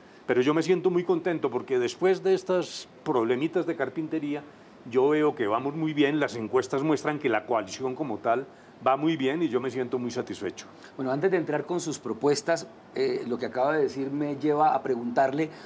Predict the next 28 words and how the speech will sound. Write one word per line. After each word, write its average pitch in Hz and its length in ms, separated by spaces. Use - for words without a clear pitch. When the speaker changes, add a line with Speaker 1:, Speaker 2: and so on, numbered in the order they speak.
Speaker 2:
por 135 460
el, 135 480
un, 165 500
una 165 140
noticia 151 400
que 156 100
hoy 127 140
se 135 100
conoció 151 420
o 117 220
un 120 200
comentario 139 540
que 127 120
hizo 151 260
el 131 280
también 135 340
candidato 135 460
de 147 40
la 139 120
coalición 120 360
Centro 139 220
Esperanza, 123 380
Alejandro 127 340
Gaviria, 131 360
sobre 147 480
otro 180 380
de 175 100
sus 143 260